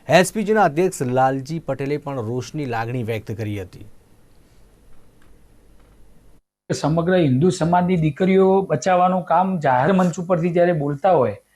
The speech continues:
Speaker 2: અને પર્ટિક્યુલર પાટીદાર સમાજની સાત દીકરીઓ આવું કૃત્ય કરી રહી છે, એવું એ કહેતા પહેલા એમને વિચાર કરવો જોઈએ. કારણ કે હિન્દુ સમાજની દીકરીઓ બચાવવાનું જ્યારે બેન કામ કરી રહ્યા હોય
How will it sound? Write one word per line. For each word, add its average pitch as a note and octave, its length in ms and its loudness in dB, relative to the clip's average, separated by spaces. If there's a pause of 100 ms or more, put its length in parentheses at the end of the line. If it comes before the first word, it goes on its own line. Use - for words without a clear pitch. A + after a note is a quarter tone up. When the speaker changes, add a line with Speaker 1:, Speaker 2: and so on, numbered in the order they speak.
(340)
Speaker 2:
અને F3+ 140 0
પર્ટિક્યુલર G#3+ 640 2
પાટીદાર G3 420 0
સમાજની F#3+ 480 0
સાત G#3+ 400 -2
દીકરીઓ G3 500 -2
આવું F#3+ 300 2
કૃત્ય G3 380 -2
કરી F3 260 0
રહી G3 200 2
છે, G3 100 -2
એવું G3 320 2 (280)
એ G3 100 2
કહેતા F#3+ 360 0
પહેલા G3+ 200 2
એમને G3+ 160 2
વિચાર F3+ 340 0
કરવો G#3 260 2
જોઈએ. G#3+ 380 4 (340)
કારણ F#3 240 0
કે G#3 100 0
હિન્દુ D3 360 4
સમાજની A3+ 520 0
દીકરીઓ A3 400 0
બચાવવાનું G#3+ 460 0
જ્યારે G#3+ 180 2
બેન G3+ 260 2
કામ G3+ 260 0
કરી G3 220 0
રહ્યા G#3 220 4
હોય C#3+ 220 4